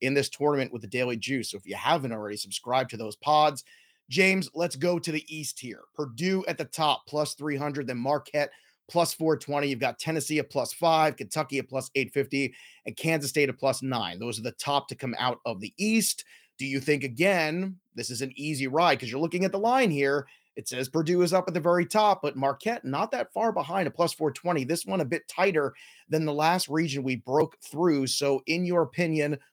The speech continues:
who comes out of the East and who is dangerous?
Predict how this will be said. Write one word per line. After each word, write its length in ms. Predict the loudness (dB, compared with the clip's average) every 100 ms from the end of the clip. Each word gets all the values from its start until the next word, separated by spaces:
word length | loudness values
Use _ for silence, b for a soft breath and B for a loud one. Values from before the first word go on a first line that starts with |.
| _
who 160 | -4 -2
comes 260 | 0 0 2
out 160 | 0
of 80 | 2
the 180 | -2 -4
East 300 | -6 -6 -6
and 160 | -8 -8
who 400 | -2 2 4 2
is 320 | 2 2 2 0
dangerous? 800 | 0 0 0 -4 -6 -4 -6